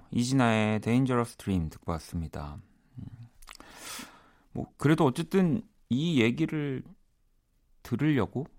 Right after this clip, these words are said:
네, 뭐 꿈보다 해몽이긴 합니다만, 뭐 그래서 이 부장님이 생각이 나는, 네,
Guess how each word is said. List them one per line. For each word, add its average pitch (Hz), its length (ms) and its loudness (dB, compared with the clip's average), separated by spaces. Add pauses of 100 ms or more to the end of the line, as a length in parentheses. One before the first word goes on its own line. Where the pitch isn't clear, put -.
네, 92 120 -8
뭐 82 180 -8
꿈보다 131 360 0
해몽이긴 120 680 0
합니다만, 95 840 -4
뭐 - 180 -12
그래서 147 760 -4 (680)
이 - 20 -14
부장님이 101 640 0
생각이 101 720 -4
나는, 78 340 -8 (260)
네, - 120 -16